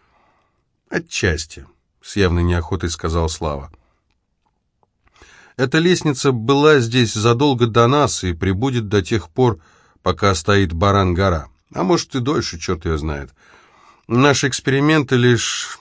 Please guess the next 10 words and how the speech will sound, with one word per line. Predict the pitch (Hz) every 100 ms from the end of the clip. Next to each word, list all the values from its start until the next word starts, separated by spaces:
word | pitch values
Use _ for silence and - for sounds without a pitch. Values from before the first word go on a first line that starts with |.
| 82
хм, | 120 113 98 82 80 -
скажем | - 139 110 95 82
так, | 113 151 - _ _ _ _ _ -
при | 107
определённых | 107 98 104 104 113 98 78 80
условиях | 90 - 127 147 151 -
наши | 107 101 -
эксперименты, | 85 - 87 95 147 156
похоже, | 151 139 147 139
становятся | - 107 120 127 - 120 113 107